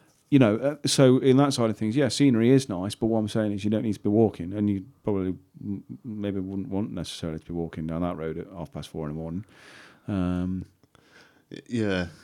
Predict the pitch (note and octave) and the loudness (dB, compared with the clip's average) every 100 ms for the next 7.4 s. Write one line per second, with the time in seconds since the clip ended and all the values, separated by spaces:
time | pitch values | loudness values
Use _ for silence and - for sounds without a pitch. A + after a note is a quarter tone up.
0 | _ _ _ - - D3 B2 - D#3 A#2+ | _ _ _ -14 -8 -6 -4 -2 -2 -2
1 | C#3+ C3+ C#3 D3 C3+ A#2+ A2 A#2 G#2+ - | 0 2 2 2 -2 -4 -2 0 0 0
2 | A2+ G2+ C#2+ D#2+ C#2+ D2+ D2+ C#2+ A#1+ _ | 0 2 -2 -6 -6 -8 -8 -12 -14 _
3 | - F#2 F2+ G2+ C2+ - - F#2+ F2 E2 | -10 -8 -6 -8 -8 -8 -4 -2 -4 -2
4 | F2+ F2 E2 F#2+ F2 E2 - E2+ - F2 | 0 0 -2 -4 -4 -4 -8 -10 -8 -8
5 | E2+ D#2 - - A2 C#3+ C3 C3+ A#2+ F#2+ | -8 -10 -16 0 4 6 4 4 4 4
6 | A2 A#2 - E2+ E2+ F2 E2+ E2+ E2 - | 4 4 2 -4 -4 -4 -4 -2 -4 -6
7 | E2+ E2+ F#2 G#2+ | -4 0 0 -2